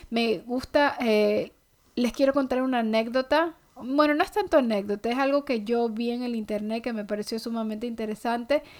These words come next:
De eso saqué dos aprendizajes grandes y es lo que yo traigo el día de hoy. Eh, yo,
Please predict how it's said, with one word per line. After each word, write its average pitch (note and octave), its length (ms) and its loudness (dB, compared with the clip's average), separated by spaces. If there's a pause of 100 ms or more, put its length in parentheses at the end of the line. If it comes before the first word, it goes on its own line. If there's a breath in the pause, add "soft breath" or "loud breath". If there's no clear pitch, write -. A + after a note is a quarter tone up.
(300 loud breath)
De G#3 300 6
eso B3+ 180 -2
saqué G#3 540 0
dos G#3+ 180 2
aprendizajes A3 720 -2
grandes B3 400 2
y B3 160 2
es G#3 80 0
lo A#3 160 -2
que G3+ 140 -2
yo G3+ 160 -2
traigo G3+ 340 0
el G3 80 -4
día G3 220 0
de G3 140 4
hoy. F#3 260 0 (400 loud breath)
Eh, G3+ 500 2 (380)
yo, C4 360 8